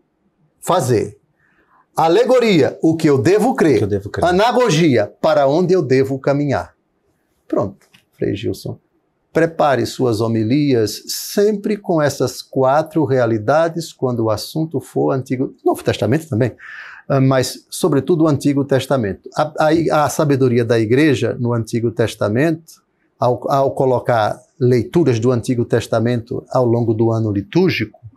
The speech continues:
Speaker 1: é, portanto, hoje também, não é? A, a missa de hoje, é, todas, várias missas, o tempo pascal menos,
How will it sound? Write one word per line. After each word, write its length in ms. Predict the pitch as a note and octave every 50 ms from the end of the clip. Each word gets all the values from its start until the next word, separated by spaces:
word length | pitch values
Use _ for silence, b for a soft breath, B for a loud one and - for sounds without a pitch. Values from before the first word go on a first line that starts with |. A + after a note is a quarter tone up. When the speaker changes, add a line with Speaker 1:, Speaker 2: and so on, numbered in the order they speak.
| B B B B B B B B B B B _
Speaker 1:
é, 160 | B2+ A#2+ A2+
portanto, 520 | A2 - E3 - - F3+ G3 G3 D#4 D4+
hoje 220 | F3 D#3 E3 E3 A#3
também, 380 | - F4 E4+ G#3+ C#3+ C#3+ C3
não 100 | A2+ A2+
é? 200 | C#3+ F#3+ G#3+ G3+ F#3+ - -
A, 260 | - A#2+ A2+ - A#2
a 40 | A2+
missa 240 | A2 A2+ A2 - B2+
de 120 | A2 C#3+
hoje, 580 | D#3+ E3 E3 E3 E3 D#3 - D#3 D3+ D#3 D#3 D#3 B B B B B B
é, 720 | - A#2+ A2+ A2 A2 G#2+ G#2+ G#2+ A2 A2 A2+ A2+ A2+ A#2 C3 b b b b _ _
todas, 480 | - C#4+ D#4 D#4 C4+ F#3+ - - - - -
várias 560 | A2+ B2 G3+ C#4 D#4 D#4 B3+ G#3 B2+ - E3+
missas, 440 | F3 E3+ D3 - - - G#2 G2+ -
o 40 | -
tempo 220 | - C4+ - -
pascal 480 | - - D3+ - - - F3 E3+ F3 F3
menos, 540 | E3+ D#3+ C#3+ B2 G#2 F#2 F2+ - - -